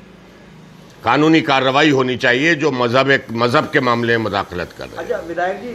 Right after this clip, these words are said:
Speaker 2: जिस तरह लोग ये बिना जानकारी के कह रहे हैं कि ज़कात के पैसे से कुर्बानी होती है, इसका क्या है मामला? ज़कात से होती है या बेज़कात से?
Speaker 1: नहीं, ज़कात,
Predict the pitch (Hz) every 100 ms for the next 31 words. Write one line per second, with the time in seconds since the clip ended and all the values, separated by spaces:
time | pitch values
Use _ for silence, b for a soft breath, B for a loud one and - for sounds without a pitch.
0 | 170 175 190 185 190 196 170 180 190 175
1 | 190 196 190 156 165 185 180 175 175 170
2 | 175 185 170 160 165 175 190 131 160 165
3 | 185 202 - 208 180 175 175 185 185 175
4 | 170 175 185 185 226 214 - 247 240 202
5 | 175 175 170 175 170 175 202 220 254 240
6 | 247 294 302 254 214 185 190 208 214 -
7 | 135 139 127 107 98 131 143 151 -